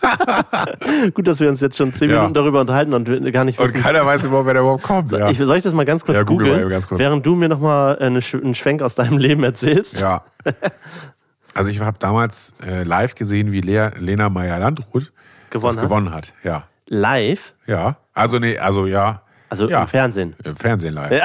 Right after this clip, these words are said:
Speaker 2: Ja, <laughs> okay.
Speaker 1: Das war ja eine Live-Übertragung, ne?
Speaker 2: Ja, stimmt.
Speaker 1: Ja. Das war tatsächlich sehr cool, muss ich sagen. Also das hat mir sehr gut gefallen.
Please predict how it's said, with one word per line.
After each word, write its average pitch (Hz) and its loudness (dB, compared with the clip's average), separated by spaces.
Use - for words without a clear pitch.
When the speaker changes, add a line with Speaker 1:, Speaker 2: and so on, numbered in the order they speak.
Speaker 2:
Ja, 143 0
<laughs> 123 -4
okay. 117 -8
Speaker 1:
Das 87 -6
war 87 -2
ja 95 2
eine 113 0
Live-Übertragung, 87 -2
ne? 135 2
Speaker 2:
Ja, 143 0
stimmt. 107 -4
Speaker 1:
Ja. 98 0
Das 139 -4
war 196 -4
tatsächlich 156 -4
sehr 123 -2
cool, 80 -4
muss 80 -10
ich 78 -16
sagen. 78 -12
Also 73 -10
das 107 -10
hat - -18
mir 113 -6
sehr 104 -2
gut 90 -8
gefallen. - -12